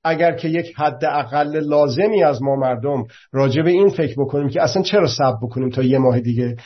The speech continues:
در این یه ماهی که در پیش داریم چند نفر اینا بگیرن و بزنن و بکشن و کور بکنن و ساچمه بزنن و تجاوز بکنن، چرا صبر بکنیم این یه ماه؟ چرا سعی نکنیم که این یه سی روز بشه بیست و نه روز، بشه بیست و هشت روز،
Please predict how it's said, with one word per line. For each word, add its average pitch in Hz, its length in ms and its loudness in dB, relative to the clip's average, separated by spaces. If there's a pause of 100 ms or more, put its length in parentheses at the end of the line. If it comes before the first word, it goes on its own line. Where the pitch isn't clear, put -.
(160)
در 131 120 0
این 160 140 2
یه 151 140 2
ماهی 139 260 2
که 135 120 -6
در 127 240 0
پیش 120 240 -14
داریم 143 300 -2 (180)
چند 170 320 2
نفر 143 240 -2
اینا 127 220 -2
بگیرن 131 440 0
و 127 40 -2
بزنن 131 460 -2
و 127 220 -2
بکشن 139 340 -4
و 127 100 0
کور 147 380 -2
بکنن 131 300 0
و 127 60 0
ساچمه 135 420 -2
بزنن 131 480 2
و 113 100 -2 (300)
تجاوز 139 560 2
بکنن، 123 460 -4 (420)
چرا 185 200 0
صبر 135 360 0
بکنیم 135 260 -2
این 131 100 0
یه 127 80 -2
ماه؟ 127 280 -2 (420)
چرا 190 220 0
سعی 185 280 2
نکنیم 185 400 -2
که 185 300 -8 (220)
این 185 180 2
یه 170 320 2
سی - 280 -6
روز 185 240 0
بشه 202 180 0
بیست 165 240 -4
و 160 60 0
نه 170 220 2
روز، 117 300 -10
بشه 156 200 -6
بیست 170 180 -4
و 170 40 0
هشت 160 300 0
روز، 113 280 -10